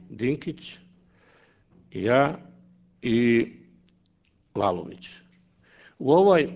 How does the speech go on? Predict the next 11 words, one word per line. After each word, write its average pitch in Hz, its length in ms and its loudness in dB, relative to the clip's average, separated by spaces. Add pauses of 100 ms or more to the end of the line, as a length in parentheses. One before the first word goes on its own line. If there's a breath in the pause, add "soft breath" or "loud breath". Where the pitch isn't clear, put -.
(120)
odbor, 131 440 0
u 110 100 0
ovu 127 180 2
komisiju 123 540 -4
koju - 140 -8
je 98 40 -8
formirala 117 500 -2
Vlada 107 440 0
da 98 200 -2
radi, 101 420 -2 (320)
da 104 280 -2